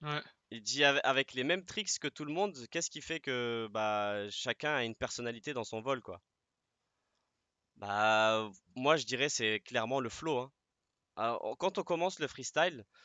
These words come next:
Speaker 2: au tout début, on a tendance à faire les, les tricks un peu robotiquement, ça veut dire, euh, voilà, on place un juicy flick et on s'arrête, on fait autre chose, et cetera. Mais en gros, on peut jouer sur la vitesse de son freestyle. Euh,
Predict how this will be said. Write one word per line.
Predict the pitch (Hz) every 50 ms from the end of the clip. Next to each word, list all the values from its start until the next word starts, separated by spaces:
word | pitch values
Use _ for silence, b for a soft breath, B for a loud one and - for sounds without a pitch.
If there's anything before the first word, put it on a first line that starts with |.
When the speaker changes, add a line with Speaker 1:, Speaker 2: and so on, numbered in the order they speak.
| b b b
Speaker 2:
au | 110 -
tout | - 165
début, | 151 143 123 123 139 165 190 -
on | - 120 117 120
a | 127 123
tendance | - 143 139 160 175 -
à | 131 -
faire | - 131 120
les, | 113 113 110 110 107 104
les | 110 107
tricks | - - 160 160 -
un | 117
peu | - - 135
robotiquement, | 123 123 120 113 117 - - 110 - 117 120 127 135
ça | - 117 107
veut | 101
dire, | 98 104 95 98 101
euh, | 101 101 92 B B B B B
voilà, | 101 107 123 139
on | 131 110
place | - 117 113 - - 110
un | 110 107 107 107 98
juicy | - 110 - - 107
flick | - - 123 135 151 - - -
et | 104
on | 98 95
s'arrête, | - 104 98 98 110 127 135 - 110
on | 101
fait | - - 98
autre | 98 95 -
chose, | - 120 131 127 104
et | 98 -
cetera. | - 95 - 101 95 110 135 156 B B B B B B B
Mais | 117
en | 135 147
gros, | 151 139 151 190 240 269 262 - - -
on | 139
peut | - - 202 220 220 220 214 - _ _ _ -
jouer | 123 - - 185 202 214 233 254
sur | - - 180 151
la | 143 131
vitesse | 117 147 190 185 - 208 190 151
de | 151 147
son | - - 147
freestyle. | - - 135 - - 117 107 98 92 - _ _ - -
Euh, | 101 104 104 104 101 101